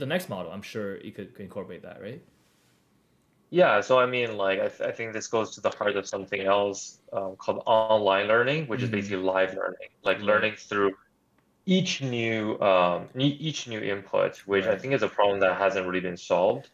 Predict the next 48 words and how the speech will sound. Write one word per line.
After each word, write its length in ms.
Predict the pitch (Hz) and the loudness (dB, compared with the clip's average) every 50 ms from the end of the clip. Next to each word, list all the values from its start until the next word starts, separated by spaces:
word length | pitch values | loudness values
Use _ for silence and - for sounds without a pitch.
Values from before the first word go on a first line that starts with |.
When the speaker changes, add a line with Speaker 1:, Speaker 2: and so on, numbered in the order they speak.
| _ _ - | _ _ -10
Speaker 1:
I, 80 | 127 139 | -10 -8
I 120 | - 147 | -8 -8
Speaker 2:
But 140 | 147 - 147 | -6 -2 0
Speaker 1:
believe, 400 | 147 151 196 220 240 240 214 165 | 0 2 2 2 -2 -2 -2 -4
uh, 360 | 143 135 127 123 117 110 104 - | -4 -2 -2 -2 -2 -4 -6 -8
I 80 | 123 | -10
think 180 | 123 - 233 233 | -10 -10 -8 -8
Microsoft 540 | 139 113 107 104 - - 175 147 143 143 - - - | -8 -8 -8 -10 -8 -8 -6 -6 -6 -6 -8 -10 -16
y-, 180 | 117 120 120 - _ _ - | -16 -16 -16 -16 _ _ -16
uh, 180 | 87 120 107 104 | -14 -12 -10 -8
or 60 | 120 | -10
Facebook 540 | 117 - 151 156 160 160 - 147 123 110 - - - 123 123 | -8 -6 -6 -6 -6 -6 -8 -8 -8 -8 -8 -10 -12 -10 -10
released 300 | 113 110 117 127 123 - | -8 -6 -8 -8 -8 -8
a 60 | 127 107 - - | -10 -10 -8 -6
bot, 380 | 104 101 104 - - _ _ _ _ _ - | -6 -6 -6 -8 -10 _ _ _ _ _ -14
like, 400 | 123 117 107 95 92 - _ - | -10 -10 -8 -10 -10 -14 _ -12
that 320 | 117 104 98 - - - | -10 -10 -10 -10 -12 -16
kind 300 | - - 113 107 104 104 | -16 -12 -10 -8 -6 -6
of 140 | 101 98 98 120 - - | -6 -8 -8 -14 -20 -14
learns 340 | 117 117 113 113 113 110 107 | -10 -6 -6 -4 -4 -6 -8
based 320 | - - 110 110 107 - - | -10 -8 -8 -8 -8 -8 -10
on 320 | 113 104 101 101 98 98 - _ _ - - - - _ _ _ _ | -8 -8 -8 -8 -10 -12 -16 _ _ -20 -20 -20 -20 _ _ _ _
how 200 | - - - 123 | -20 -14 -10 -8
you 220 | 117 107 107 113 117 | -8 -6 -6 -6 -6
interact 360 | 107 104 98 95 98 101 - | -6 -8 -8 -10 -10 -12 -10
with 180 | 127 117 123 | -12 -10 -10
it 240 | 131 127 123 123 - _ - | -10 -10 -10 -12 -14 _ -12
previously, 460 | 135 127 135 131 123 - 147 147 - | -12 -10 -10 -12 -12 -12 -12 -12 -10
and 160 | - 117 110 | -10 -8 -8
it 80 | 113 110 | -6 -6
was 160 | 113 110 107 | -6 -8 -8
shut 240 | - - 147 139 143 | -6 -6 -6 -6 -6
down 220 | 139 131 123 120 | -6 -6 -6 -6
within 200 | 113 104 120 117 | -6 -8 -8 -8
a 80 | 107 92 - 110 | -10 -8 -8 -6
day 100 | 110 107 | -6 -6
because 320 | 92 107 101 113 101 92 | -8 -10 -12 -12 -12 -12
it 120 | - 110 107 | -12 -14 -14
just 160 | 120 110 98 | -12 -12 -10
ended 180 | 101 117 120 117 | -10 -10 -8 -8
up 60 | 101 | -10
becoming 280 | 101 - 113 110 107 104 | -10 -10 -10 -10 -8 -8
really 160 | 104 98 92 | -8 -8 -8
racist. 520 | 90 90 98 92 - - - - - - _ _ | -8 -10 -10 -12 -14 -16 -20 -20 -20 -20 _ _
Do 80 | - 113 | -12 -10
you 60 | 120 | -10
remember 220 | 120 127 131 147 | -10 -10 -10 -12
this? 320 | 151 160 175 180 180 - | -10 -10 -12 -12 -14 -16